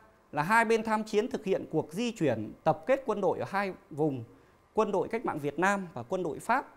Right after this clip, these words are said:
thì tập kết ở hai miền Bắc và miền Nam, lấy vĩ tuyến mười bảy làm ranh giới quân sự tạm thời. Các em chú ý như thế. Và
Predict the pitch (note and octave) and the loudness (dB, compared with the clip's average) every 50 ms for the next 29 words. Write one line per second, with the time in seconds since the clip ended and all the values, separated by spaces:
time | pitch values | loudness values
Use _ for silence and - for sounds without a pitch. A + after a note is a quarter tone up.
0 | - _ _ C#3+ C3 C3 C#3+ C3+ - A#3+ B3 - G#2 - - F#3 F#3 F3 D#3+ D3 | -20 _ _ -10 -4 -2 -4 -2 0 0 0 0 0 -2 -2 -2 0 0 0 0
1 | D3+ B2 A#2+ C3 G3 A#3+ - - - - _ _ - C3 C3 C3 C3+ A#2+ B2+ D3+ | -2 -2 0 0 0 0 0 -2 -12 -20 _ _ -8 -6 -4 -2 -2 0 0 2
2 | F#3 G3+ G3+ F#3 D#3+ - - - - _ - D3+ E3+ G3+ A#3 A#3 B3+ B3 C4+ C4+ | 2 2 0 -2 -8 -14 -18 -20 -18 _ 0 4 4 4 4 2 -4 -8 -6 -4
3 | - G#3+ G#3 G#3+ G#4+ F#4 D4 D#3+ C#3+ C#3 C3+ B2+ A2+ A#2 A#2 C3 - - - C3+ | 2 4 4 4 4 2 0 0 2 2 2 0 0 -2 -6 -8 -12 -14 -12 -10
4 | C3+ A#2+ A2+ A2 D3+ D#3+ E3+ D#3 D3+ D3+ D#3 F#3 - - - - - - E3+ D#3 | -8 -8 -6 -6 -6 -6 -4 -2 -2 -2 -2 -2 -4 -8 -14 -10 -6 -6 -4 -4
5 | - C#3+ - - C3+ A2+ - - - B2+ A#2 F#2+ - - _ _ _ _ _ _ | -4 -6 -6 -6 -6 -6 -6 -8 -8 -8 -8 -8 -10 -14 _ _ _ _ _ _
6 | _ _ _ _ _ _ _ _ B2+ A#2+ A#2+ A#2 C3 B2 C#3 E3 - - - - | _ _ _ _ _ _ _ _ -12 -12 -12 -12 -14 -16 -16 -16 -18 -20 -20 -20
7 | _ _ _ _ _ _ _ _ _ - B2 C3+ C3+ C3 B2+ B2 A2+ | _ _ _ _ _ _ _ _ _ -2 2 2 4 4 4 2 -2